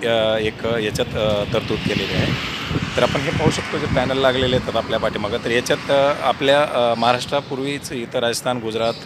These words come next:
किंवा इतर राज्यात, अ, कुसुम, अ, प्रभावीपणे चालू आहे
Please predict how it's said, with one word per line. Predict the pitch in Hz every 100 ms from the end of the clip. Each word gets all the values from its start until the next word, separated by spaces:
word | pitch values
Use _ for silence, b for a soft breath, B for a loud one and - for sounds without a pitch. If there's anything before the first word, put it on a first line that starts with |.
| - B B B
किंवा | - 123
इतर | 123 127
राज्यात, | 123 123 131 131
अ, | 123 117 -
कुसुम, | 120 135 156
अ, | 113 110
प्रभावीपणे | 104 113 117 123 120 117
चालू | 110 98 95
आहे | 92